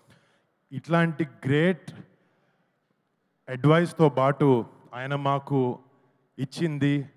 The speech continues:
మీ మెగా ఫ్యాన్స్‌ని. మీరు ఎప్పుడు ఫస్ట్ సినిమా రిలీజ్ అవ్వక ముందు నుంచి మంచి సినిమా చేస్తే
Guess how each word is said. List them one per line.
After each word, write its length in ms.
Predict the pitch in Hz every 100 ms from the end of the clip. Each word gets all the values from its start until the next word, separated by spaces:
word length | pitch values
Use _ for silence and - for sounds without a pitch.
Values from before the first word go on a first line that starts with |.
| -
మీ 200 | 117 123
మెగా 260 | 120 120 131
ఫ్యాన్స్‌ని. 580 | 127 120 - 117 113 98 _ _ _ - _ - _
మీరు 500 | 123 160 175 185 185 - - - - - - - - - - - - - - - - - - - _ _ 131
ఎప్పుడు 600 | 147 - 190 180 151 110 - - _ _ _ 151
ఫస్ట్ 240 | 143 170
సినిమా 300 | 175 170 170
రిలీజ్ 280 | 151 156 151
అవ్వక 160 | 156
ముందు 220 | 147 151 151
నుంచి 500 | 160 156 165 147 127 - - -
మంచి 320 | 123 151 170
సినిమా 380 | 175 175 170 175 151
చేస్తే 580 | 151 160 - 165 170